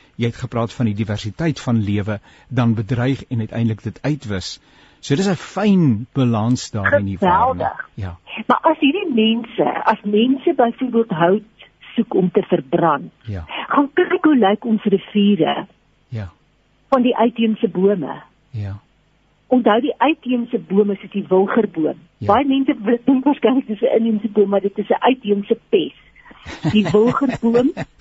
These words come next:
Speaker 1: <laughs>
Speaker 2: die treurwilger,
Speaker 1: Ja.
Speaker 2: die, eh, populier,
Speaker 1: Ja.
Speaker 2: die bloekom en seker in 'n mindere mate in ons riviere. Ek praat nou spesifiek van ons riviere.
Speaker 1: Ja.
Speaker 2: In 'n mindere mate die den.
Speaker 1: Ja.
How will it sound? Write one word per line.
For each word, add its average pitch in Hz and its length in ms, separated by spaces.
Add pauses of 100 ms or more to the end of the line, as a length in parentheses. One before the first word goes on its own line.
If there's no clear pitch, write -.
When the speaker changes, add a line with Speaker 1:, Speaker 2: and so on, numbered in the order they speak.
(140)
Speaker 1:
<laughs> 269 420
Speaker 2:
die 247 140
treurwilger, 302 1300
Speaker 1:
Ja. 120 420 (240)
Speaker 2:
die, 254 360 (260)
eh, 214 220 (160)
populier, 233 760 (460)
Speaker 1:
Ja. 107 220
Speaker 2:
die 226 360
bloekom 254 540 (1200)
en 233 420
seker 294 220
in 277 100
'n 240 60
mindere 240 320
mate 214 760
in 226 100
ons 220 120
riviere. 214 520
Ek 165 100
praat 226 220
nou 214 120
spesifiek - 460
van 254 140
ons 208 120
riviere. 185 500
Speaker 1:
Ja. 113 220
Speaker 2:
In 208 120
'n 226 80
mindere 226 320
mate 196 320
die 185 180
den. 156 380 (180)
Speaker 1:
Ja. 101 240